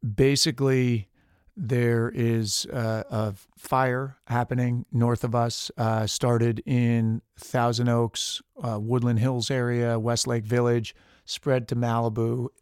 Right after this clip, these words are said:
<clears throat> It has, it has really devastated tons of, um, of neighborhoods there. Houses have been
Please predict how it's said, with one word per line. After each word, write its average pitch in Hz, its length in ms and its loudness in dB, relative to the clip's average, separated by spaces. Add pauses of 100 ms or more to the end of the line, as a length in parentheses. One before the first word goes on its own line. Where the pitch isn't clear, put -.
(120)
<clears throat> 165 580 6
It 131 160 8
has, 117 460 4
it 127 120 2
has 117 220 4
really 117 240 4
devastated 117 880 2
tons 123 400 0
of, 113 300 -4
um, 101 360 -2 (600)
of 110 280 -2
neighborhoods 117 580 4
there. 117 360 2
Houses 113 500 0
have 104 140 -6
been 110 380 0